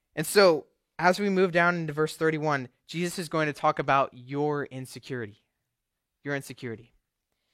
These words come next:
So let's read these verses here. "So don't worry, saying,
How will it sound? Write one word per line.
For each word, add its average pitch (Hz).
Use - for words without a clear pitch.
So 170
let's 160
read 151
these 143
verses 143
here. 139
"So 196
don't 190
worry, 175
saying, 156